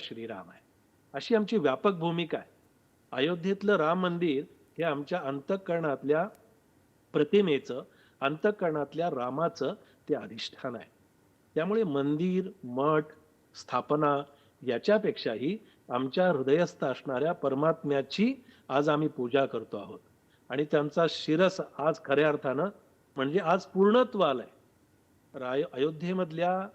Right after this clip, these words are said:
रामाच्या मंदिरावरती ध्वज आज विराजमान होणं म्हणजे आमच्या दृष्टीनं ही अखिल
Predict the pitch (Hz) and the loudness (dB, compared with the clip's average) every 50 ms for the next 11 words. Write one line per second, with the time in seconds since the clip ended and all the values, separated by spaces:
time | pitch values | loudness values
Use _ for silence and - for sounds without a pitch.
0 | _ _ _ _ _ - 143 135 131 131 143 147 156 170 175 165 - - 190 190 | _ _ _ _ _ -10 -6 -4 -2 0 0 2 2 2 0 0 0 0 0 0
1 | 190 160 139 139 143 143 165 170 175 170 165 165 160 156 - 196 190 190 180 135 | 0 0 -2 -2 -2 0 4 4 4 4 4 2 -2 -4 -4 -2 -2 -2 -2 -2
2 | 120 - 143 156 160 156 175 185 175 180 - - - 139 143 160 160 151 - - | -2 0 2 2 2 4 4 2 2 2 -2 -4 -2 0 2 2 0 0 -4 -12
3 | - 139 120 127 127 143 156 160 156 160 160 160 160 156 117 135 131 147 156 143 | -12 -6 -2 0 2 2 2 0 0 0 0 0 0 0 0 0 2 2 2 2
4 | 113 - - - _ _ _ _ - - - _ _ - 127 135 151 156 190 185 | 0 -4 -8 -20 _ _ _ _ -8 -8 -8 _ _ -8 -6 -4 0 2 2 2
5 | 151 135 135 135 135 180 180 175 156 143 - - 143 135 135 160 190 220 - - | 2 0 -2 0 2 2 2 2 0 -4 -6 -4 -2 -2 0 0 -2 -2 -6 -10
6 | _ _ _ _ _ - - - 160 180 208 233 247 233 - - - 135 131 - | _ _ _ _ _ -20 -14 -10 -8 -6 -6 -6 -6 -8 -12 -12 -12 -12 -10 -10
7 | - - - 214 220 | -4 2 4 4 6